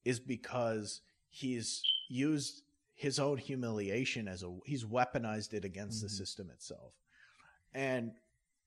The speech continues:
Speaker 1: i-, in this, you know, e-, e-, b-, even at a, like, psychological level, Lacan was very critical of masochists in, in a clinical setting because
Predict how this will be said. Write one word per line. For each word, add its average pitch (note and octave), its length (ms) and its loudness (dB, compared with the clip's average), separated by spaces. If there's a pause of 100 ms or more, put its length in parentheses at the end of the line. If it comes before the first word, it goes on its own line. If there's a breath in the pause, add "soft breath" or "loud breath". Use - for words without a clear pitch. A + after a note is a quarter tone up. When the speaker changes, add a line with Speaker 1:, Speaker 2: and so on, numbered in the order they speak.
(360)
Speaker 1:
i-, - 80 -12 (140)
in D#3 200 -2
this, C#3 320 -2
you E3+ 120 4
know, C#3 280 0
e-, - 40 -12 (260)
e-, - 40 -4 (240)
b-, - 80 -8 (140)
even F3 240 6
at C3 120 6
a, G2+ 200 4 (280)
like, G2 320 -4 (480)
psychological C3+ 720 4
level, G2 440 -4 (600)
Lacan E3+ 480 2
was C3 120 0
very A#2+ 200 2
critical D3 420 2
of F#2 80 -2
masochists G#2+ 920 -4
in, G2 360 -4 (640)
in A#2+ 100 -4
a G2+ 60 -4
clinical D#3 380 0
setting A2 380 0
because G2+ 400 -4